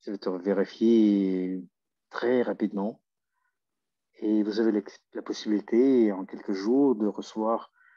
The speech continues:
toutes ces ressources, euh, dont vous avez besoin aujourd'hui. Et ça, c'est une grande, euh, effi-, différence, différence principale, en quelque sorte.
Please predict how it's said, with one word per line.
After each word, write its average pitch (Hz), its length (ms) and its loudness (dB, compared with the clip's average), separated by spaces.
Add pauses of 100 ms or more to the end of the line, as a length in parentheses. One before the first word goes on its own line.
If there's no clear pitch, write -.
(400)
toutes 202 120 -2
ces - 140 0
ressources, 143 640 -2
euh, 104 680 2
dont 98 300 -4
vous 98 200 -6
avez 107 180 2
besoin 123 380 -2
aujourd'hui. 190 600 -2 (1040)
Et 107 80 -12
ça, - 180 -6
c'est - 240 -8
une 101 140 -6
grande, 101 260 -10 (140)
euh, 107 420 -10
effi-, - 360 -8
différence, 170 840 -4 (800)
différence 110 500 -8 (260)
principale, 208 680 -4
en 202 100 0
quelque - 360 -8
sorte. - 440 -10